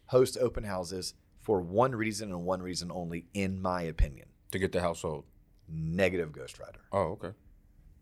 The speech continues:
Speaker 1: To lead generate.
Speaker 2: Oh.
Speaker 1: To lead generate. Their hope is that they, they, they got the listing. Like, when someone gets into real estate, you are coached for every one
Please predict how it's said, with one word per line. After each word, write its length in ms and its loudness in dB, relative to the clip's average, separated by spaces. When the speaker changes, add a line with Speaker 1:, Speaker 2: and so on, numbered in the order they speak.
Speaker 1:
To 120 -2
lead 220 0
generate. 460 -6
Speaker 2:
Oh. 500 -12
Speaker 1:
To 120 -2
lead 260 0
generate. 560 -2
Their 220 8
hope 380 2
is 120 -12
that 160 -6
they, 200 -2
they, 160 2
they 140 2
got 200 8
the 80 0
listing. 340 -2
Like, 120 10
when 120 6
someone 260 6
gets 200 6
into 160 4
real 220 6
estate, 420 2
you 440 0
are 120 8
coached 720 6
for 280 8
every 420 8
one 600 2